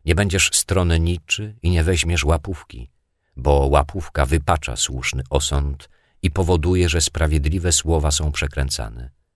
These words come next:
Masz się kierować jedynie sprawiedliwością, abyś żył i miał na własność ziemię, którą ci daje Pan, twój Bóg. Nie ustawisz żadnej drewnianej aszery obok ołtarza Pana,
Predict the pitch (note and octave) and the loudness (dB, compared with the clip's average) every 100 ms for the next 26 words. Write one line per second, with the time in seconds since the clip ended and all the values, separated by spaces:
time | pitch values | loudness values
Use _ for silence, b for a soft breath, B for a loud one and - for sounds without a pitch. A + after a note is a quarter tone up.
0 | _ _ _ _ _ _ - D#2+ - F2 | _ _ _ _ _ _ 0 2 2 2
1 | F#2 F#2 F2+ D2+ D#2+ F2+ F2+ - E2 D#2+ | 2 4 2 4 2 4 2 2 0 2
2 | D#2+ D2 D#2 F#2 - - A#1+ A#1+ A#1+ b | 2 2 0 0 -2 -6 -6 -6 -8 b
3 | b b D2 D2+ C#2 B1+ C2+ F2 F#2+ G2+ | b b 2 4 2 2 2 2 0 -8
4 | - _ _ D#2+ D#2 D#2+ D2+ D2 C#2+ - | -18 _ _ 4 4 6 4 4 2 0
5 | C2 - B1 C2 E2 A#1+ A#1+ A1+ _ _ | -4 -4 -2 0 0 0 -6 -8 _ _
6 | - - D2+ C#2+ C2 C2 C2 B1+ - A1+ | -12 -2 2 2 0 0 0 0 -2 -4
7 | G1+ G#1+ G#1 _ _ - C#2 A#1 G#1+ - | -6 -16 -18 _ _ -8 -8 -6 -10 -12
8 | - - _ _ _ _ _ _ _ _ | -14 -20 _ _ _ _ _ _ _ _
9 | _ D2+ E2 - F2+ D#2+ E2 - - D#2+ | _ 0 2 2 2 2 0 0 2 0
10 | D2 C2+ D#2+ C#2 D2 C2+ D#2 D2 D2+ - | 2 0 0 2 0 2 2 2 0 0
11 | C#2+ - D#2+ A1+ G#1 - B1 A#1+ - - | 0 2 0 0 -6 -6 -4 -4 -6 -4
12 | C2 - B1+ A1+ - B1 A#1 B1+ | -2 0 0 -2 0 -2 0 -6